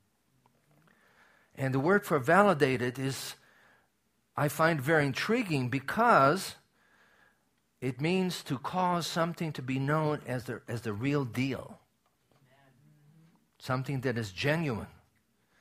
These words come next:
In other words, Yeshua was on stage,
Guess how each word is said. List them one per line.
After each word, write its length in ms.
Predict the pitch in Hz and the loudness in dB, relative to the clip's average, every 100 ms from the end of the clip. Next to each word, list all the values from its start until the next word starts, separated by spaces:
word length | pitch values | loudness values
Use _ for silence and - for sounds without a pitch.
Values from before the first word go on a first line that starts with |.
| _ _ | _ _
In 100 | 147 | 0
other 160 | 202 202 | 2 6
words, 280 | 185 156 | 6 4
Yeshua 500 | 139 135 - 240 214 | 0 -2 0 2 2
was 180 | 170 170 | 2 2
on 200 | 160 135 | 0 -2
stage, 800 | - - 226 208 127 123 - | -4 -2 2 2 0 -4 -8